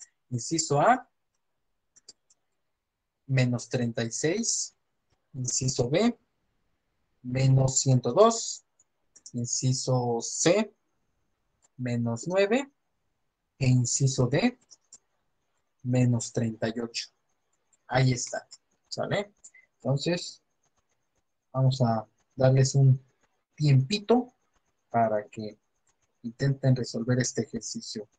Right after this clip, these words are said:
Ujú. Y como les digo,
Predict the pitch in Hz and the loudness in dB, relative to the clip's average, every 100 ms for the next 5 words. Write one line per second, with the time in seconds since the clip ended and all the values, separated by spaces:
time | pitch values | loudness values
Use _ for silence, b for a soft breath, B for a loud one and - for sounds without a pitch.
0 | _ 139 135 240 269 _ _ _ _ _ | _ -8 0 0 0 _ _ _ _ _
1 | _ _ _ _ _ _ _ _ _ _ | _ _ _ _ _ _ _ _ _ _
2 | _ _ _ - _ _ _ - 131 131 | _ _ _ -20 _ _ _ -18 0 6
3 | 131 127 127 156 143 123 | 8 6 4 4 4 2